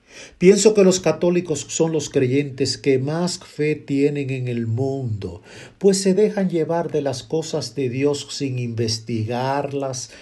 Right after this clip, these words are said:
conocerlas, estudiarlas. Todo es amén, amén, amén.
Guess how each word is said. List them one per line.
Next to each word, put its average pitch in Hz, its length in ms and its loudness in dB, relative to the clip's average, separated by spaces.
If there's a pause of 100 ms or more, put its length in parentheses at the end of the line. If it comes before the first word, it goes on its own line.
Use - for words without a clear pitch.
(220)
conocerlas, 131 1400 0 (240)
estudiarlas. 127 1500 -2 (380)
Todo 202 420 8
es 247 420 0 (540)
amén, 175 600 2 (640)
amén, 156 760 -2 (540)
amén. 95 580 -4